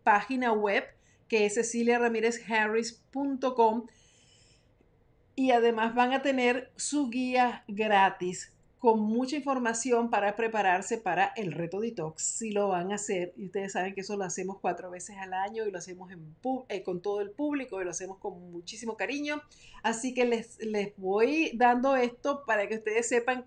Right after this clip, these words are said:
que, este, les vamos a tener una sorpresa en la próxima, en el próximo podcast, que bueno, sería el próximo, el martes que viene. Y bueno, vamos a ver qué está pasando en YouTube. Hay muchas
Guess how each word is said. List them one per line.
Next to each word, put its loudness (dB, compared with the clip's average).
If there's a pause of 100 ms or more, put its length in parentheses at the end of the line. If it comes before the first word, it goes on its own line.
que, 4 (280)
este, 0
les 0
vamos -6
a -6
tener 0
una -4
sorpresa -4
en 2
la 0
próxima, -4
en -4
el -2
próximo -6
podcast, -2 (280)
que 0
bueno, -2
sería -2
el -2
próximo, -2 (220)
el -4
martes -6 (100)
que 4
viene. -2 (520)
Y 4
bueno, 8 (180)
vamos 4
a 6
ver 6
qué 0
está 4
pasando 4
en 0
YouTube. 2 (460)
Hay 6
muchas -2